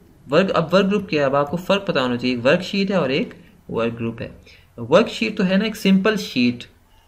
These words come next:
आप ये कह लें कि एक, एक, अ, पेज है, ठीक है ना, सिंपल एक पेज है, जबकि वर्क ग्रुप के अंदर इसी तरह के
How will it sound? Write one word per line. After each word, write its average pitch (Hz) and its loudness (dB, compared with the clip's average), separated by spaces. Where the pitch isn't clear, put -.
आप 131 -2
ये 147 -2
कह 147 2
लें 156 -2
कि - -4
एक, 151 0
एक, 139 -4
अ, 123 2
पेज 156 4
है, 117 -4
ठीक 123 -8
है 185 -2
ना, 247 -4
सिंपल 143 -2
एक 143 0
पेज 135 0
है, 104 -2
जबकि 131 -4
वर्क 151 4
ग्रुप 214 -2
के 196 0
अंदर 190 4
इसी 208 0
तरह 175 4
के 165 -2